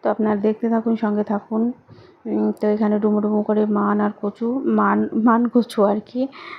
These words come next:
ডুমো ডুমো করে কেটে নিয়েছি, আলু নিয়েছি। এখানে গরম জল বসিয়ে দিয়েছি মানটাকে সেদ্ধ করার জন্য, তো দিয়ে দিলাম সেদ্ধ হওয়ার জন্য। আর খুব সামান্য একটু নুন অ্যাড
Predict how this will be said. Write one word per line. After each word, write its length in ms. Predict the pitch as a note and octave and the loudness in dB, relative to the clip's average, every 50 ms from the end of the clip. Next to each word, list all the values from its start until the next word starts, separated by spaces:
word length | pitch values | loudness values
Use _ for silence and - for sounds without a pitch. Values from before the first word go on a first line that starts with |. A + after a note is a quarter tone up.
| - _ | -8 _
ডুমো 160 | A#3+ G#3+ G#3 G3+ | -2 0 0 0
ডুমো 200 | G3+ G3 G#3 G3 | 0 0 0 2
করে 180 | G3+ G3+ G#3 | 2 2 2
কেটে 240 | G#3+ G#3+ G#3 A3 A3 | 2 0 0 2 2
নিয়েছি, 340 | A3+ A#3 B3 B3 - - C4+ | 4 4 2 2 2 2 2
আলু 280 | B3 G#3+ F#3+ G3 F#3+ | 2 2 2 2 2
নিয়েছি। 460 | F#3 F#3 F#3 F#3 F#3 - - G#3 G#3 - | 2 2 2 0 0 -2 -4 -4 -2 0
এখানে 340 | - A3 A3 B3 A#3+ B3 | 0 0 0 2 0 2
গরম 320 | A3+ A3 G#3 G#3 G#3 A3+ A3+ | 2 4 4 4 4 2 2
জল 200 | A3+ G#3+ A3 A3 | 2 0 0 0
বসিয়ে 320 | G#3 A3 A3 - B3+ B3 | 0 -2 -2 0 -2 0
দিয়েছি 320 | A#3+ B3+ C4 B3+ C4 C#4+ C#4 | 2 2 2 2 2 0 0
মানটাকে 420 | B3 A3+ G#3+ G#3 G#3 G#3 - A#3 | 0 0 -2 -2 -4 -4 -4 -4
সেদ্ধ 320 | A3+ - C4+ B3 A#3 B3 | -2 -2 -2 0 0 0
করার 280 | A#3+ - F#3 F#3+ F#3+ F3 | 0 0 2 2 2 0
জন্য, 300 | - F3+ F3+ F#3+ G3 G#3 - - - - - - - - - - - - - - - - _ _ _ _ _ _ _ _ _ _ _ _ _ _ - - - _ _ - - - - - - - - - _ _ _ | 0 0 0 0 0 -2 -4 -8 -14 -20 -20 -20 -20 -20 -20 -20 -20 -18 -12 -12 -12 -12 _ _ _ _ _ _ _ _ _ _ _ _ _ _ -20 -20 -20 _ _ -20 -20 -20 -20 -20 -20 -20 -20 -20 _ _ _
তো 140 | - A#3+ A#3+ | -2 -2 2
দিয়ে 200 | G#3+ A#3 A#3 A3+ | 4 6 6 6
দিলাম 320 | G#3+ A3 A3 A3+ B3+ D#4 D#4+ - - - - | 6 4 2 2 2 0 -2 -4 -12 -20 -18
সেদ্ধ 300 | - - - A3 G#3 - | -10 -2 -2 -2 2 2
হওয়ার 320 | G#3+ G#3 G#3+ G#3 G3+ G3+ F#3+ | 2 4 4 4 2 2 0
জন্য। 360 | - G3+ G3+ G3+ G#3 B3+ E4 - - - _ _ _ _ _ - _ _ _ _ _ _ _ _ _ _ - _ _ _ _ _ _ - _ _ _ _ _ _ _ _ - - - _ _ _ - - - _ _ _ - _ - _ _ - - - - - _ - - - _ _ - - - - - - - - - - - - - - - - - - - - - - - | 0 0 0 2 2 0 -2 -4 -6 -16 _ _ _ _ _ -20 _ _ _ _ _ _ _ _ _ _ -20 _ _ _ _ _ _ -20 _ _ _ _ _ _ _ _ -20 -20 -20 _ _ _ -20 -20 -20 _ _ _ -20 _ -20 _ _ -20 -20 -20 -20 -20 _ -20 -20 -20 _ _ -20 -20 -20 -20 -20 -20 -20 -20 -20 -20 -20 -20 -20 -20 -20 -20 -20 -20 -20 -20 -20 -10 -6
আর 100 | A#3+ A3+ | -6 -4
খুব 180 | - B3 B3 | 0 0 0
সামান্য 540 | - - A#3 A3 G#3+ A3 A3 A3+ A#3+ C#4 E4 F4 | 2 2 2 2 4 2 2 2 4 2 2 2
একটু 220 | D#4+ C#4+ - D#4 D4 | 0 0 2 4 4
নুন 260 | B3+ A#3 A3 G#3 G#3 | 4 4 2 2 0
অ্যাড 160 | G#3 G#3 G3 | 0 -2 -2